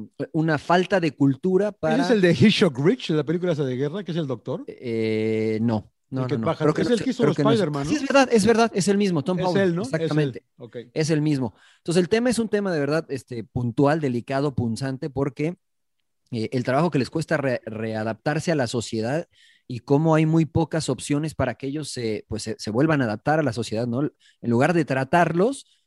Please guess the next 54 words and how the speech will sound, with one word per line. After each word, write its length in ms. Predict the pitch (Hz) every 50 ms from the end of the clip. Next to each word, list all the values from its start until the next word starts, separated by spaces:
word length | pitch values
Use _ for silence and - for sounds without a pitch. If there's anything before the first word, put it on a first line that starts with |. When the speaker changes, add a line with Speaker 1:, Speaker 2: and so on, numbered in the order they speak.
| _ _ -
Speaker 1:
los 140 | 127 127 123
siguen 300 | - 175 156 170 156 147
durmiendo 480 | 139 139 143 143 151 160 160 165 160 151
utilizando 580 | 135 135 131 123 123 - 151 147 147 143 - -
X 320 | 139 147 - 156 131 -
o 60 | 123
Y 140 | 127 135 143
drogas 520 | 143 135 139 143 143 139 151 185 202 - - -
para 300 | 135 135 139 156 160 131
que, 200 | - - 143 160
este, 380 | 143 - _ - 110 104 101
pues, 380 | - - - 104 98 - _ _ _ - -
eh, 160 | 120 113 - -
estén 260 | 117 - - 139 139
de 80 | 143
cierta 220 | 127 143 143 - 135
forma 240 | 113 143 143 139 127
tranquilos, 560 | - 110 104 104 107 - - 113 110 104 101
¿no? 100 | 110 120
Entonces, 280 | 127 131 151 139 120 - - - - _ _ _ -
el 160 | 139 139 139
tema 200 | - 202 208 208
está 180 | 185 - 202 190
muy 140 | 185 170 151
bueno, 380 | 135 151 165 175 190 202 190
insisto, 400 | 160 127 113 - 143 - - 123
vi 80 | 123 139
el 80 | 143
pri-, 180 | - - 139 131 -
el 180 | 120 110 110 101
principio 380 | - 110 98 131 139 139 139
y 40 | 127
el 120 | 113 101 -
final, 400 | 110 107 113 123 147 190 - - - - - - - - _
tengo 200 | - 117 113 104
que 100 | - -
Speaker 2:
Hay 60 | 180
que, 80 | 156 180
Speaker 1:
verlo 120 | 160 156
todo, 60 | 156 170
Speaker 2:
hay 40 | 170
que, 40 | - 175
Speaker 1:
pero, 60 | -
Speaker 2:
como 140 | 156 156 165
Speaker 1:
pero 80 | 175 170
Speaker 2:
dice 140 | 180 165 160
un 40 |
amigo 180 | 160 170 165 165
Speaker 1:
chéquense. 80 | 156 160 165 160
Speaker 2:
mío, 200 | 156 143 127 127
señor, 340 | 120 139 151 151 143 143 139 -
¿hay 120 | 170 175
que 80 | 165 143
pagar? 360 | 147 147 151 180 240 285